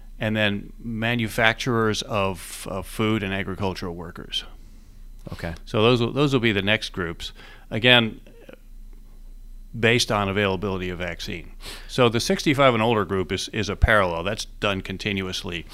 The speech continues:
Speaker 2: Okay.
Speaker 1: Then the other groups are done as they, as they become available.
Speaker 2: So that's, so we're about neck deep in one B right now, <clears throat> almost to one C. We anticipate one C in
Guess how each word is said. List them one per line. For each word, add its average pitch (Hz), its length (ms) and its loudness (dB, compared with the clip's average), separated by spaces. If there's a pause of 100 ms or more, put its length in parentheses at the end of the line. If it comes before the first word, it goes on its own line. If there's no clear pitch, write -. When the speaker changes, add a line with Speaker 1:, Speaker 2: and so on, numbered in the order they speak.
(160)
Speaker 2:
Okay. 87 140 -8
Speaker 1:
Then 107 160 2
the 107 120 4
other 120 180 4
groups 98 260 0
are 98 80 -2
done 98 260 2
as 95 160 -2
they, 92 300 -4
as 98 220 0
they 98 120 0
become 92 280 -6
available. 82 580 -10 (320)
Speaker 2:
So - 180 -4
that's, - 460 0 (140)
so - 180 0
we're 107 260 4
about 98 400 0 (840)
neck 117 340 4
deep 113 260 2
in 101 160 0
one 101 240 0
B 95 220 0
right 82 280 -2
now, 135 500 4 (460)
<clears throat> 127 420 4
almost 135 440 2
to 139 80 -2
one 120 320 0
C. 117 320 0
We 101 180 0
anticipate 98 540 -6
one 98 320 -2
C 101 640 -2
in 90 440 -2